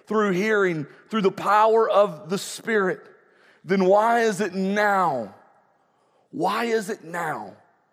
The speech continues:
as children, as believers, why is it now that your trust has moved to your works,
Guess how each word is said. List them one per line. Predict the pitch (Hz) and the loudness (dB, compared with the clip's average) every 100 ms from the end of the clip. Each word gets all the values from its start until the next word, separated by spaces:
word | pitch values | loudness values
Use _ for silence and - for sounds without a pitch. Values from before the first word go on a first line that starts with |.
| _ _ _ _ _ _ - | _ _ _ _ _ _ -10
as | 160 - | -10 -10
children, | - - 202 185 123 107 - - _ _ _ _ _ _ _ _ _ | -12 -4 -2 -2 -4 -10 -12 -20 _ _ _ _ _ _ _ _ _
as | 160 131 | -12 -12
believers, | 127 165 143 143 202 185 127 131 - - _ _ _ _ _ _ _ - | -8 -6 -4 -4 -6 -6 -10 -14 -20 -20 _ _ _ _ _ _ _ -8
why | 131 185 208 | -4 -2 -2
is | 202 185 170 | -2 -4 -4
it | 127 | -6
now | 131 160 170 123 107 107 _ _ _ _ _ _ - | -6 -4 -4 -6 -10 -18 _ _ _ _ _ _ -8
that | 175 135 | -8 -4
your | 135 | -6
trust | - - 160 147 120 - - - - _ _ _ _ _ _ | -6 -10 -6 -6 -6 -12 -18 -20 -20 _ _ _ _ _ _
has | - 120 | -16 -10
moved | 123 127 120 | -4 -4 -6
to | 110 | -10
your | 101 98 | -10 -10
works, | 98 147 - _ - - - | -8 -10 -12 _ -20 -20 -20